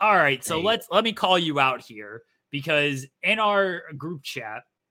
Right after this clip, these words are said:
Speaker 1: S P three informed us of this new show called The goat, which seems right up our alley, by the way. It's a, a bunch of reality stars being idiots on reality television. It's,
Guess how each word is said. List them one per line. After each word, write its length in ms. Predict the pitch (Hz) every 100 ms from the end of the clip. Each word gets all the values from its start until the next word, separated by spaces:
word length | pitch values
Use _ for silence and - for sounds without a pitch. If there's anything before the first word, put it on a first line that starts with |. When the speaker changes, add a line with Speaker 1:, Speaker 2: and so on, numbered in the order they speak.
| _ _ _ _ _ _
Speaker 1:
S 180 | 156 156
P 160 | - 151
three 340 | 156 147 143
informed 480 | 139 131 147 147 135
us 320 | 123 117 - -
of 260 | 127 120
this 200 | 127 127
new 100 | 165
show 360 | 180 170 151 139
called 260 | - 143
The 80 | 120
goat, 360 | 113 147 135 107
which 460 | 131 123 - - - -
seems 320 | - 160 127
right 200 | 139 151
up 160 | 127
our 140 | 120 110
alley, 360 | 104 101 101 _ _ _ -
by 140 | 113
the 100 | 107
way. 340 | 104 104 104 - _ _
It's 220 | 113 -
a, 160 | 135 120
a 40 |
bunch 280 | 123 151 147
of 60 | 139
reality 360 | 127 120 117
stars 460 | 117 120 117 113 110
being 340 | 104 127 120
idiots 560 | 110 110 107 107 - - _ -
on 220 | 113 113
reality 400 | 110 110 104 104
television. 560 | - 101 98 98 98 98
It's, 320 | 101 - -